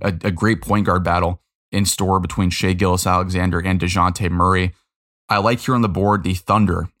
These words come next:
at plus seven. I think this is a very close game in the end.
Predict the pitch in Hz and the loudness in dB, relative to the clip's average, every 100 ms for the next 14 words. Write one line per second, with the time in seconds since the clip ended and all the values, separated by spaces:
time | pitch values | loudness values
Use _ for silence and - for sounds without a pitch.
0 | _ 98 - - 98 - 92 95 98 95 | _ -8 -4 -2 -2 0 -2 0 0 0
1 | 92 95 90 87 95 95 104 95 - 92 | -2 -2 -4 -2 -2 -2 -2 -2 0 0
2 | 87 90 92 90 | 2 2 0 -2